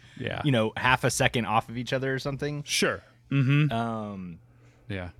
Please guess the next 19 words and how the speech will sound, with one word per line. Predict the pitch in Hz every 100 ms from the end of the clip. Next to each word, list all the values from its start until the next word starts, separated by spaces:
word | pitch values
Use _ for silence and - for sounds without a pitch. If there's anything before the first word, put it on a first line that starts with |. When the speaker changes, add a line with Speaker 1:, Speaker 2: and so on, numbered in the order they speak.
| -
Speaker 2:
yeah, | 123 131 -
so | - 120
you | 123
recorded | 131 127 131 123
an | 117
entire | 92 - 95 107 -
album | 82 101 120
today? | 135 139 143 - - - - - -
Speaker 3:
No, | 160 170
not | 165 -
today. | 160 120 - -
Um, | 170 160 156 151 139 - -
we | 175 160 170 170 151 131 - _ _ _ _ _ _
recorded | 185 156 - 180 175 170 160
an | 156 151
entire | 151 139 147 160 160
album | 147 147 143 143 135 131 -
live | - 127 127 135 143 131 -
over | 143 135 120 123 120